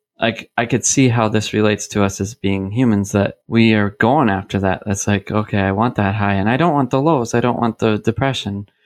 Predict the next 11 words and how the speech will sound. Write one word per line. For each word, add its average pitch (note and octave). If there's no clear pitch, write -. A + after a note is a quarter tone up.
right? A2+
But, A2
like, G#2
chasing B2+
the A2
high A2+
too D3+
much A#2+
and G#2
then G#2
boom G2